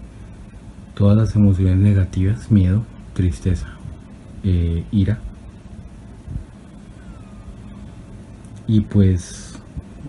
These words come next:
aunque no he podido ser consciente en todas las ocasiones, porque por más que uno piense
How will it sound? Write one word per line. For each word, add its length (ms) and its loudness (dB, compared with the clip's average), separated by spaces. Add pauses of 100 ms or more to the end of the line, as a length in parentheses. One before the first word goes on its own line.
(400)
aunque 340 4
no 140 8
he 40 4
podido 440 6
ser 220 2
consciente 580 2
en 100 2
todas 200 2
las 160 2
ocasiones, 720 0 (260)
porque 540 -2 (2500)
por 220 2
más 200 4
que 160 4
uno 260 10 (580)
piense 520 6